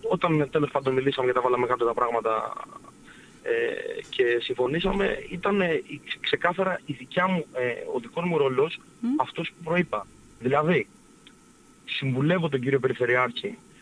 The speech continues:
Speaker 1: όσον αφορά για θέματα της Λίμνου,
Speaker 2: Μμ.
Speaker 1: ε, βοηθάω σε ό,τι μπορώ και πέρα από τις αρμοδιότητές μου, ανθρώπινα, μόνο και μόνο για το νησί, όπου μπορώ να βοηθήσω και να συνδράμω, να το κάνω.
Speaker 2: Ναι.
Speaker 1: Ε,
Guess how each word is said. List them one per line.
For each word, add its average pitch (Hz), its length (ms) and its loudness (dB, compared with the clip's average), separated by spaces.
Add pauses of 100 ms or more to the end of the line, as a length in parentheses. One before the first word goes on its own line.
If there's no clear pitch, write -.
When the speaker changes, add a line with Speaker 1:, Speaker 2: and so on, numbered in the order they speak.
Speaker 1:
όσον 165 260 0
αφορά 143 480 2 (440)
για 123 140 0
θέματα 143 360 0
της 110 160 -8
Λίμνου, 113 360 -2 (140)
Speaker 2:
Μμ. 190 140 0 (580)
Speaker 1:
ε, 139 80 -6 (200)
βοηθάω 143 760 4 (460)
σε - 240 0
ό,τι 202 240 6
μπορώ 147 500 6
και - 120 -6
πέρα 214 160 0
από 214 100 0
τις 202 80 4
αρμοδιότητές 160 560 4
μου, 127 240 4 (520)
ανθρώπινα, 139 680 2 (200)
μόνο 170 200 2
και 160 100 2
μόνο 160 120 4
για 156 100 4
το 147 80 4
νησί, 143 460 2 (280)
όπου 147 160 2
μπορώ 151 180 6
να 147 100 6
βοηθήσω 131 560 2 (440)
και - 80 -2
να 135 100 4
συνδράμω, 135 600 2 (200)
να 123 120 2
το 120 80 2
κάνω. 127 420 2 (100)
Speaker 2:
Ναι. 180 280 2 (220)
Speaker 1:
Ε, 127 120 0